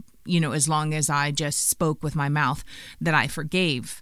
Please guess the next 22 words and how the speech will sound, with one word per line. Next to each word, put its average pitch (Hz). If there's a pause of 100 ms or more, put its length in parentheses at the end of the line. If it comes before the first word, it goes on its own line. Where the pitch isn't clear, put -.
(180)
And 165
we 165
have 165
to 170
remember 160
the 156
nature 175
and 165
the 151
characteristics 165
of 147
God 147
is 147
so 165
important 175
here. 196 (540)
It, 185
it 185
just 180
takes 180
precedence 170 (280)
of 165